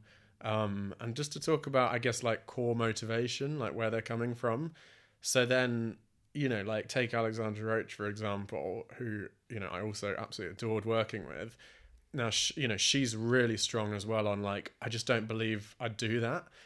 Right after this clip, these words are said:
And so, you know, when, when they're coming in, uh, to the final shot, when they're walking into the orgy, and it's this bit, like, long, steady cam shot, moving through this space, gotta get them through the door, down to the sofa, and then she's gonna kiss him, she's gonna kiss Dustin. It's this long, you know,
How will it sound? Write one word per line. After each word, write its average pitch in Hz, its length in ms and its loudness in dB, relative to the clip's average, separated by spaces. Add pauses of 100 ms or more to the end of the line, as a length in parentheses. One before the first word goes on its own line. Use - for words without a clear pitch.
(140)
And 127 120 0
so, 127 140 6
you 120 160 6
know, 110 140 2
when, 113 240 0
when 127 180 2
they're 123 140 4
coming 123 360 0
in, 117 340 0 (340)
uh, 113 120 0
to 113 200 -2
the 110 160 0
final 113 420 0
shot, 110 340 2
when 110 160 -2
they're 107 140 0
walking 110 360 0
into 107 220 -2
the 110 140 0
orgy, 113 300 4
and 98 100 -4
it's - 80 -10
this 110 140 -8
bit, - 260 -6
like, 117 240 2
long, 123 340 2
steady 123 320 4
cam 117 300 0
shot, 117 340 2
moving 120 280 2
through 117 140 -2
this 110 140 -2
space, 117 400 2
gotta 117 200 0
get 120 180 0
them 113 140 -4
through 127 240 2
the 123 80 2
door, 120 340 6
down 113 280 2
to - 120 -12
the 117 80 -6
sofa, 117 680 4
and 92 120 -2 (420)
then 110 580 0
she's 113 320 -2
gonna 113 160 2
kiss 113 240 0
him, 117 240 4
she's 107 120 -4
gonna 113 160 -2
kiss 107 200 -4
Dustin. 120 320 0
It's 104 80 -6
this 117 160 -4
long, 139 440 6
you 139 100 0
know, 107 220 2